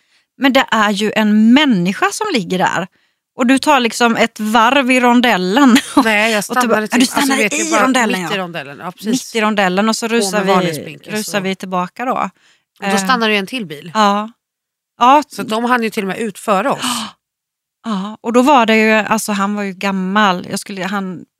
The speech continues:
Speaker 1: åttio plus i alla
Speaker 2: Ja,
Speaker 1: fall.
Speaker 2: men vi tog ju hans lägg efter många om men.
Speaker 1: Mm, mm.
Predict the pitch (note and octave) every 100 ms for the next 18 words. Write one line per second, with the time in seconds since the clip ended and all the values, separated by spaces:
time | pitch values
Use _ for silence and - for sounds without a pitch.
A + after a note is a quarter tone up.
0 | - G#3+ - A3 A#3 B3+ - G#3+ C4+ D4+
1 | D4+ C#4+ - C#4+ C#4 A#3 G#3+ G#3 A#3 G3
2 | F#3+ F#3 D#3+ D3 C3+ D3+ A#3 A#3 A3+ A3
3 | A3 _ - B3 A3+ A3 A#3